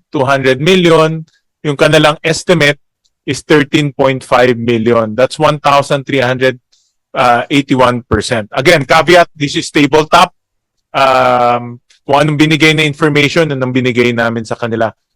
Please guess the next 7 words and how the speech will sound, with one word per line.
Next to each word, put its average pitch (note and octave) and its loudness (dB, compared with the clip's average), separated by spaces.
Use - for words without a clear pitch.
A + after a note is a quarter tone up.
Kaya F3+ 4
napakahalaga F3 2
yung F3 -2
station E3 0
number D3+ 2
kasi D#3 -2
sila, C#3 0